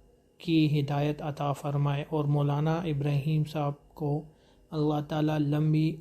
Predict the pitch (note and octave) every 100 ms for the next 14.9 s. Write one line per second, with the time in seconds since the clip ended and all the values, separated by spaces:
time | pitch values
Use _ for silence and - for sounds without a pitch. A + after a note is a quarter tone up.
0 | - D#3 D3+ C#3+ C#3 C#3+ C#3 D3+ C#3+ C#3+
1 | C#3 D3 - D#3+ C#3+ D3 C#3+ E3+ E3 E3
2 | D#3+ - _ - - _ - E3 D#3 D3+
3 | D3+ E3+ D#3 D3+ D3+ D#3+ D#3 D#3+ D3+ D3+
4 | D#3 D#3 D#3 - _ - F3 E3+ D#3 C#3+
5 | - _ _ _ D#3 D3 D#3+ D3+ D3+ D#3
6 | D#3 D3+ D3+ C#3+ C#3+ C#3+ C#3 D3 D#3 D#3
7 | - _ _ - D#3+ D3+ C4+ D3 - D#3
8 | D3 D#3 D#3 D3 D3 C#3+ D#3+ D3+ D3 F3
9 | D3+ D3 - E3+ D#3+ - - D3+ C#3+ -
10 | - - _ - D#3+ D#3 D#3 D#3 D3+ D3+
11 | D3+ D#3 - - D#3 D3 C#3+ C#3+ D3 D3+
12 | D3 C#3 C#3 - C#3+ D3+ C#3+ C#3 C#3 D3
13 | D3 C#3+ D3 C#3+ D3 D3+ D#3+ E3+ E3+ -
14 | - _ - C#3+ C#3+ D3+ E3 D#3+ D3+